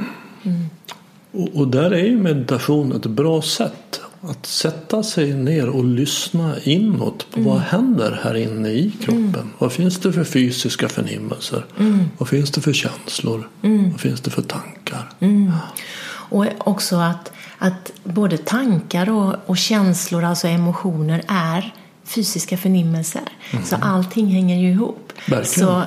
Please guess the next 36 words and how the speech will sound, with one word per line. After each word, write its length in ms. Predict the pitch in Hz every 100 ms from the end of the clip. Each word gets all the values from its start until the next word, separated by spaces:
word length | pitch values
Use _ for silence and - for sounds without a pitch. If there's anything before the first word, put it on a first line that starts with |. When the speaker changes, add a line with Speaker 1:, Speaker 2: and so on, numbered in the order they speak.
| -
Speaker 1:
när 160 | 196 190
vi 120 | 190
lyssnar 340 | 202 196 196
till 140 | 185 185
kroppen, 440 | 196 175 - 170
så 100 | 165
lyssnar 500 | 190 247 - - 180
vi 80 | 202
ju 100 | 285
också 280 | 294 - 180
till 200 | 185 170
våra 220 | 170 165
känslor 580 | - 185 170 160 - 165
och 100 | 165
vi 80 | 185
lyssnar 420 | 214 - - 180
till 160 | 240
våra 280 | 226 196 185
tankar. 760 | 185 196 180 170 - 170 165 170 - - - - - -
Och, 340 | - 185 180 180 - - - -
eh, 640 | 175 175 170 170 170 170 160 - -
även 300 | 196 175 165
om, 160 | 170 165 - - - - - - -
eh, 80 | - - -
man 160 | 214 196 - - - -
brukar 200 | 185 185
säga 200 | - 175
att 80 | -
tankarna 500 | 196 190 165 170 180
är 40 |
ju 80 | 208
det 160 | 208 175
som 160 | 180
är 60 | 175
mest 460 | 185 175 - -
subtilt 1000 | - - 185 - - 240 190 180 - -